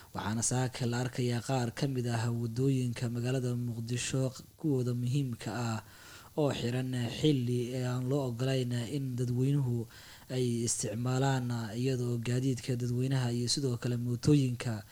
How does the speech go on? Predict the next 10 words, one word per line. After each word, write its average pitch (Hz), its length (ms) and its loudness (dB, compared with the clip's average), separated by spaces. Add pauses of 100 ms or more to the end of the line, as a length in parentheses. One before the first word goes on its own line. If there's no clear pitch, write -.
(380)
loo 170 160 8
diidayo 131 560 4
inay 135 240 2
maraan 127 560 2
qaar 131 320 0
ka 151 80 0
mid 127 160 -2
ah 120 160 2
wadooyinka 123 560 0
Muqdisho. 120 880 0